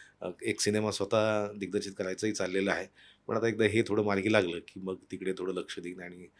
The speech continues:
बाकी अभिनयाची फॅक्टरी माझी <laughs> चालू आहेच, ते काम चालूच असतं. आणि जसं जसं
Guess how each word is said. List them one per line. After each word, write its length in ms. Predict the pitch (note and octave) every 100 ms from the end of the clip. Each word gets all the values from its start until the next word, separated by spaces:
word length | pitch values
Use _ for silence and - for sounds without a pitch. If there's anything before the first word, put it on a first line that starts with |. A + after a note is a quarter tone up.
| - - -
बाकी 240 | A#2 A2+
अभिनयाची 420 | A#2+ G#2+ A#2 A2 A2+
फॅक्टरी 340 | G#2+ - A2+
माझी 240 | A2 A2 A2 -
<laughs> 220 | - - -
चालू 280 | - B2
आहेच, 300 | A2 G2+ G#2
ते 60 | G#2+
काम 240 | G#2+ G2+
चालूच 260 | G2 F#2+ G2+
असतं. 300 | F2+ - - - - - - -
आणि 160 | F#2+ F#2+
जसं 260 | G#2 A2
जसं 160 | G2+